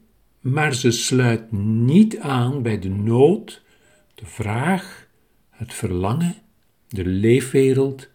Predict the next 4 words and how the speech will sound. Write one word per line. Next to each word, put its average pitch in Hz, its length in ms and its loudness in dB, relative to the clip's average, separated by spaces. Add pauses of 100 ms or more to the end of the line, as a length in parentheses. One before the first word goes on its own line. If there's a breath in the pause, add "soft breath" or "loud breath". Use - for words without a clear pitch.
(340)
van 120 260 -2
de 123 100 0
zorgontvanger. 104 1400 -6 (1120 soft breath)
Professioneel 143 1040 4